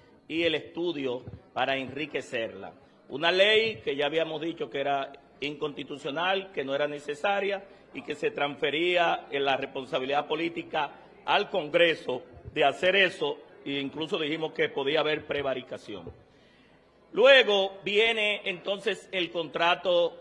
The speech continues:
de Aerodón, porque sabíamos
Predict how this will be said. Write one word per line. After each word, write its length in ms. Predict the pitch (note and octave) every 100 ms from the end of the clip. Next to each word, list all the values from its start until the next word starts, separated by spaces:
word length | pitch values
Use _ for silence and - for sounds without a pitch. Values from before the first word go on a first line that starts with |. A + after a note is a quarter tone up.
| -
de 160 | C#3+ C#3+
Aerodón, 680 | C#3+ D3 G#3 C4+ F#3 A2+ - - - -
porque 240 | E3+ G3+
sabíamos 680 | - A#3 A3+ A3+ G#3+ G#3